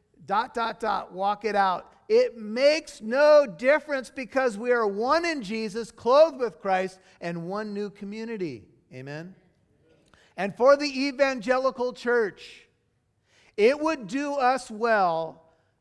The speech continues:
to see that we need to see people through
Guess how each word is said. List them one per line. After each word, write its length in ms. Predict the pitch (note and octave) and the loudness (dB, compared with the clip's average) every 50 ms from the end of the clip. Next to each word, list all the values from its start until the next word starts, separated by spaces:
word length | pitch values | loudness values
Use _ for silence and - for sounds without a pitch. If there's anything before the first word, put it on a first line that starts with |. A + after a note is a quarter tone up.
| _ _ | _ _
to 120 | - A3 | -10 -8
see 680 | G3+ G#3 - - - A#3+ A#3 G#3 F3+ D3+ C3+ B2 B2+ B2+ B2+ _ _ _ _ _ _ _ _ _ _ | -8 -8 -12 -10 -8 -6 -6 -6 -6 -8 -10 -12 -16 -18 -20 _ _ _ _ _ _ _ _ _ _
that 160 | - F3 E3+ | -8 -8 -6
we 140 | E3 F3 F3 | -6 -8 -10
need 260 | E3 E3 G3+ A3+ A#3+ | -10 -8 -8 -8 -8
to 80 | A3 A#3 | -10 -12
see 320 | G#3 - - B3 A#3 A3+ | -14 -12 -12 -10 -10 -10
people 520 | G3+ A3 - - A3 G#3 - - F#3+ F3 D#3+ - - _ _ | -10 -12 -12 -12 -12 -12 -10 -10 -12 -12 -12 -14 -18 _ _
through 760 | - G3 G3+ A3 A#3 C4 C#4 C4+ A#3 F3+ C#3 B2+ B2+ B2+ B2+ | -18 -14 -12 -10 -8 -8 -8 -8 -8 -10 -10 -12 -14 -16 -18